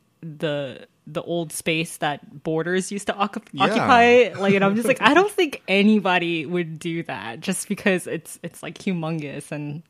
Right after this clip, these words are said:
Speaker 1: New York real estate is, like,
Speaker 2: <laughs>
Speaker 1: ugh, but, um,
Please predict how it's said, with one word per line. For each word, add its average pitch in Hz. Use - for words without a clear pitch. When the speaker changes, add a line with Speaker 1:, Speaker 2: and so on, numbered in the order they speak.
Speaker 1:
New 170
York 160
real 165
estate 151
is, -
like, 143
Speaker 2:
<laughs> -
Speaker 1:
ugh, 170
but, 165
um, 175